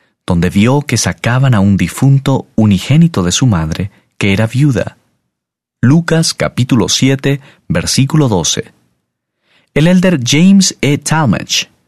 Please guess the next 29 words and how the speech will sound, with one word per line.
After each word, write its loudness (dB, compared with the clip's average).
del -2
Quórum 2
de 2
los -2
Doce -2
Apóstoles, -6
describe 2
en 4
su 0
libro 0
Jesús -2
el -2
Cristo -2
el -2
milagro 2
que -2
tuvo 0
lugar 0
a -2
continuación. -4
Nuestro -2
Señor 2
miró 2
con 0
compasión 0
a 2
la 2
madre 0
afligida -4